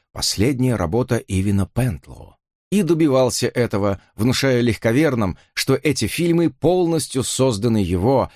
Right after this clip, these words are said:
и исключительно его талантом. Неважно, насколько опытен актер. Ивен, ничтоже сумнящийся, объяснял ему все, что следует делать.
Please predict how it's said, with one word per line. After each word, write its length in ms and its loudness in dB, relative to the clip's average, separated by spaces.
и 180 2
исключительно 800 -2
его 500 0
талантом. 760 -2
Неважно, 680 2
насколько 420 -2
опытен 420 -2
актер. 360 -4
Ивен, 440 2
ничтоже 580 2
сумнящийся, 760 0
объяснял 520 0
ему 300 2
все, 460 2
что 380 -2
следует 480 0
делать. 420 -8